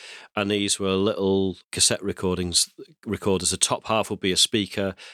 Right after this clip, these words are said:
the bottom half would be the cassette mechanism, and on the top or on the side, you'd have a little speed control. So if you were using, you know, like a Z X Spectrum or a Commodore computer or something like that,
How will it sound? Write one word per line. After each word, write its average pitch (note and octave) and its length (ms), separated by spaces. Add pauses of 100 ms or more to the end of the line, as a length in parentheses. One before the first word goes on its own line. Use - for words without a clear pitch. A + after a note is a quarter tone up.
the F#2 80
bottom G#2 260
half F#2+ 280
would F#2+ 100
be F#2 160
the F2+ 100
cassette - 340
mechanism, F2+ 640 (400)
and F#2+ 240
on G2 120
the F2+ 60
top - 320
or G#2+ 60
on F#2+ 80
the F#2 60
side, G2 460
you'd F#2+ 100
have F#2+ 200
a F#2 40
little F#2 500
speed C3 360
control. D#2+ 480 (220)
So B2+ 220
if B2 140
you B2+ 120
were A#2 200
using, G2+ 760
you G2+ 80
know, F2 340
like E2 220
a D#2+ 80
Z F2 120
X E2+ 220
Spectrum F#2 560
or E2+ 140
a E2+ 60
Commodore F2+ 500
computer F2+ 580
or F2 100
something F#2+ 320
like F#2 200
that, G2+ 260